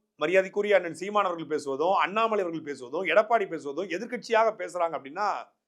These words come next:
அந்த ஊரில் இருக்கக்கூடிய ஒரு சாதாரண குடும்ப பெண் இருக்கக்கூடிய ஒரு பெண் இந்த திமுக அரசை குறித்து பேசியிருக்காங்க. இந்த கள்ளச்சாராய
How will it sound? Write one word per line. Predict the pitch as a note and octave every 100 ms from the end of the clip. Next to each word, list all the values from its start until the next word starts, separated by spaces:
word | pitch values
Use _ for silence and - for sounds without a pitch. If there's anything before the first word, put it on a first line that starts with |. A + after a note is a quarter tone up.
| _ _ _ _ _ _
அந்த | G#2+ G#2+ G2+ G#2
ஊரில் | D3+ A#3 C#4 G#3+
இருக்கக்கூடிய | F3 D#3 C3 A2+ C3 _ _ _ _ _ _ _ _ _
ஒரு | A#2
சாதாரண | - - D3+ F#3+ G3+ G#3 A3 A3+
குடும்ப | A3 F#3 G3+
பெண் | F#3 F3 F3
இருக்கக்கூடிய | D#3+ D3+ E3
ஒரு | C#3
பெண் | - - E3+ B2+ _ _ _ _ _ _ _ _ _ _
இந்த | A2 B2 A2+ _
திமுக | F3 G3+ F3+ F#3
அரசை | C3+ A#2+ E3+ E3 E3
குறித்து | E3 C3 C#3+ -
பேசியிருக்காங்க. | G#2+ G#2 G2 F2+ _ _ _ _ _ _ _ _
இந்த | - F#3 G3+
கள்ளச்சாராய | F3+ D3+ F3+ B3 B3 - G#3+ G#3 G3+ G3 G#3+ B3+